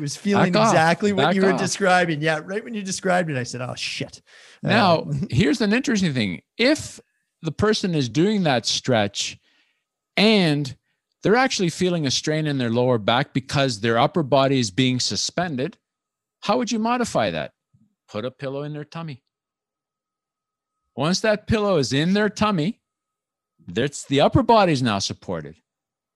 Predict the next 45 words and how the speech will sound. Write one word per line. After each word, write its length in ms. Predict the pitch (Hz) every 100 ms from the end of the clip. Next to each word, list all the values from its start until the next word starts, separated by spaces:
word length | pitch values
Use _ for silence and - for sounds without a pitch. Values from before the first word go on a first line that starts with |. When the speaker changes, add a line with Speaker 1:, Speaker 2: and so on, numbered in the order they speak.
| _ _ _ _ _ _ _ _ _ -
Speaker 2:
So 280 | - 160 165
the 160 | 165
whole 340 | 151 240 277 254
key 320 | - 254 220
is 120 | 165
putting 440 | - - 226 269
your 100 | 247
body 380 | 202 180 190 190
in 80 | 175
positions 680 | 156 127 175 262 196 165 131
which 260 | 151 170
are 180 | - 147
going 320 | 139 156 175
to 160 | 165 147
help 380 | 123 160 160 -
it 160 | 147 -
relax 600 | 131 127 123 110 - 127
as 100 | 110
much 240 | 113 120
of 60 | 117
the 80 | 110
muscle 300 | 107 110 104
groups 260 | 101 95
as 80 | 95
possible. 400 | - 92 87 82 - - -
And 140 | 139
Donna's 380 | 160 175 170 135
right. 260 | 139 104 -
This 140 | 160
stretching 460 | - 170 160 - 139
is 160 | 120
not 280 | 120 131 143
like 200 | 127 117 - _ _
the 100 | -
average 320 | 107 113 110 -
stretching 460 | - 104 - 98
that 160 | 92 85 - - -
you 100 | 107
see 300 | 104 - 117
out 140 | 104 101
there 180 | 104
that 180 | 98 95
we've 240 | 104 101 85
been 140 | 95
taught 340 | - 101 95